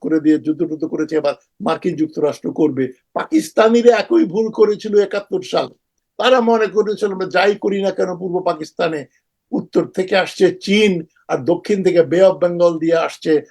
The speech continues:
মার্কিন নৌবহর, তারাই পাকিস্তানকে রক্ষা করবে, বাংলাদেশ টাংলাদেশ কিছু হবে না।" ওটা যেমন হয়নি, বিএনপি যদি মনে করে যে আমেরিকা এসে আমাদের হাতে ক্ষমতা তুলে দেবে,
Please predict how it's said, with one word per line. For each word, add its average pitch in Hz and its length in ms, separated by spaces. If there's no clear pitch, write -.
মার্কিন 165 380
নৌবহর, 143 540
তারাই 196 280
পাকিস্তানকে 175 680
রক্ষা 160 360
করবে, 175 420
বাংলাদেশ 156 580
টাংলাদেশ 139 440
কিছু - 300
হবে 139 220
না।" - 160
ওটা 208 240
যেমন 214 320
হয়নি, 220 480
বিএনপি 185 440
যদি 202 260
মনে 185 240
করে 180 280
যে 175 100
আমেরিকা 175 420
এসে 160 240
আমাদের 156 260
হাতে 151 320
ক্ষমতা 151 600
তুলে 170 320
দেবে, 139 260